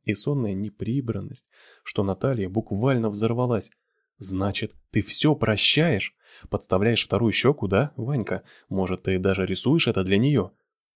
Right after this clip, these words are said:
"Замолчи", процедил он бледнее. "Как вам это удаётся, а?" Наталья сделала несколько шагов навстречу Ирине, а та стояла как столб, не понимая ни агрессии, ни обвинений.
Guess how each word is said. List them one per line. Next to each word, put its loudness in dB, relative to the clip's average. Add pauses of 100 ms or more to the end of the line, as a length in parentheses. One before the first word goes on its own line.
(120)
"Замолчи", -2 (200)
процедил -4
он -6
бледнее. 0 (500)
"Как 0
вам -4
это -8
удаётся, 0
а?" -2 (300)
Наталья -2
сделала 0
несколько -2
шагов -2
навстречу -4
Ирине, -2
а -4
та -2
стояла -2
как -4
столб, -2 (280)
не -2
понимая -2
ни -4
агрессии, 0
ни -4
обвинений. -2